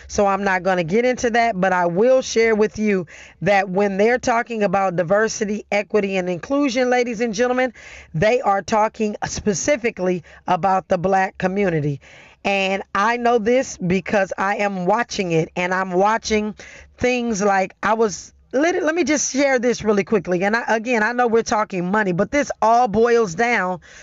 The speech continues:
to money because they wanna control the money. They wanna not patronize businesses that deal with us.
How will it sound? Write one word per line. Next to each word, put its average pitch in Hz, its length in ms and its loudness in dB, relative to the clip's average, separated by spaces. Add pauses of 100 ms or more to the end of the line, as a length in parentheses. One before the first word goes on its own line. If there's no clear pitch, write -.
(300)
to 240 500 0
money 185 520 -2 (340)
because 208 400 0
they 208 160 2
wanna 208 240 0
control 220 500 0
the 220 140 0
money. 233 300 0
They 196 180 0
wanna 190 320 -2
not 208 380 -4
patronize 220 720 -2
businesses 220 720 -2
that 208 380 0 (540)
deal 233 280 2
with 233 220 0
us. 208 340 0